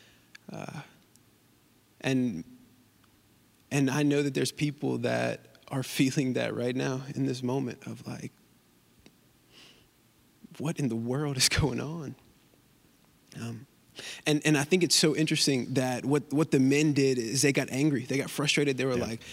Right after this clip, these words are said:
Speaker 1: "Man, we're gonna, we're gonna do something about this." Uh, and, and I think that that is,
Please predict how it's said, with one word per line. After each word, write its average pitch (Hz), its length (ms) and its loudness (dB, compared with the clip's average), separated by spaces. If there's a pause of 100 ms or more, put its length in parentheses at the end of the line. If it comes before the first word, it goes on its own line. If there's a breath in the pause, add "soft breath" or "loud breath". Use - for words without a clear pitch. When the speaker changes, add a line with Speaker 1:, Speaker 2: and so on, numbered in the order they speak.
(100)
Speaker 1:
"Man, 143 200 0
we're 160 120 0
gonna, 185 200 2 (300)
we're 165 160 2
gonna 208 160 2
do 143 260 2
something 143 320 0
about 175 300 -4
this." - 400 -10 (720 loud breath)
Uh, - 320 -10 (640)
and, 143 220 2 (640)
and 156 100 4
I 143 100 2
think 180 300 2
that 151 180 0
that 156 320 2
is, 143 640 0